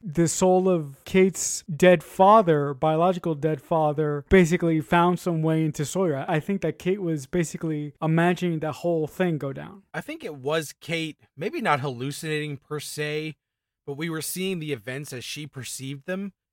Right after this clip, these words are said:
Speaker 2: With that horse and her thinking that Wayne had somehow possessed <laughs> Sawyer's body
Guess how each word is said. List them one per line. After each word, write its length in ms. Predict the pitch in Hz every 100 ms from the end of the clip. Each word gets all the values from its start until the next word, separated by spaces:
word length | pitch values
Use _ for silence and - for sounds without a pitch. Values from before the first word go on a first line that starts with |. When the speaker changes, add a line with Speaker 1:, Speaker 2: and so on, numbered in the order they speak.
| _
Speaker 2:
With 120 | 147 -
that 180 | 156
horse 500 | 107 127 143 185 196
and 120 | 147 123
her 120 | 165
thinking 380 | - 156 139 147
that 180 | 120
Wayne 280 | 101 120 139
had 120 | 135
somehow 320 | 110 139 135 127
possessed 520 | - 123 135 160 -
<laughs> 40 |
Sawyer's 480 | - 160 175 170 123
body 640 | 101 117 110 123 170 208